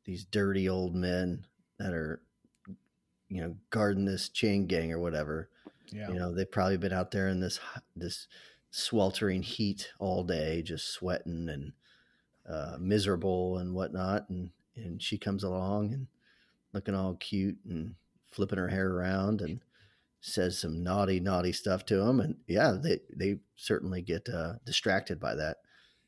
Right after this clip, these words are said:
Speaker 1: And it gives Johnny the opportunity to, to lay the hurting down on 'em.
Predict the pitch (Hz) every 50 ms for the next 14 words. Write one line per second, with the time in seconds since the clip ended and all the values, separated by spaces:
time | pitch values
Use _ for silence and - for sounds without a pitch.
0 | _ _ _ _ 95 104 - - 98 98 90 90 - - 101 92 87 92 95 92
1 | 90 87 85 - - - 87 85 87 87 82 80 - - 90 85 85 - - -
2 | _ _ _ _ _ _ _ _ _ _ _ _ _ _ _ _ _ _ _ _
3 | _ _ - - - - - - - - _ _ - 87 95 95 92 82 80 73
4 | 90 110 - 65 82 82 82 82 76 78 73 82 82 80 80